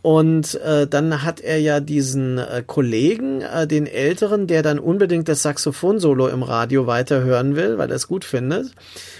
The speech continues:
Und, äh, das ist ja dann der, ähm,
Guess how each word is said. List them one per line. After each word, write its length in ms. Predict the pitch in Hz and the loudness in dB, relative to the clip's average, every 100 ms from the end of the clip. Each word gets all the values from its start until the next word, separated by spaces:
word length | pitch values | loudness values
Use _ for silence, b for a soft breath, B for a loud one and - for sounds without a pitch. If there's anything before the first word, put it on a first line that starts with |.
| B _ | B _
Und, 580 | - 151 156 156 147 - | 2 4 6 4 2 -4
äh, 220 | 156 147 | 0 0
das 220 | 143 147 160 | 0 -2 -4
ist 200 | - - | -4 -2
ja 120 | 180 | 0
dann 300 | 170 160 160 | 0 0 2
der, 560 | 156 147 143 143 139 - | 2 4 4 2 0 0
ähm, 480 | 139 139 135 135 | 0 0 0 -2